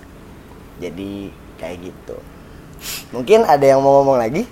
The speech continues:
Aduh, gue nangis. Ada yang mau ngomong lagi? Gak ada karena semuanya nangis juga.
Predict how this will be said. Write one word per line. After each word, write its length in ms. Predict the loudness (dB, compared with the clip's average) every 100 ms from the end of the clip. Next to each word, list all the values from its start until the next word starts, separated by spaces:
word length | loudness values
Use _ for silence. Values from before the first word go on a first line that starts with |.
| -18 -20 -20 -20 -20 -20 -20 -20 -20 -20 -20 -20 -20 -20 -20 -4
Aduh, 460 | 2 4 4 2 0
gue 140 | -2
nangis. 400 | -2 -6 -10 -16 -20 -20 -20 -12
Ada 160 | -4 -4
yang 80 | -2
mau 160 | -4
ngomong 160 | -4 -8
lagi? 160 | -10 -14 -18 -18 -16 -16 -18 -20 -20 -20 -20 -20 -20 -20 -20 -20 -20 -20 -20 -20 -20 -20 -20 -20 -20 -20 -20 -20 -20 -10
Gak 200 | -8 -6
ada 80 | -6
karena 200 | -6 -10
semuanya 320 | -14 -12 -12
nangis 280 | -10 -12 -14
juga. 280 | -10 -10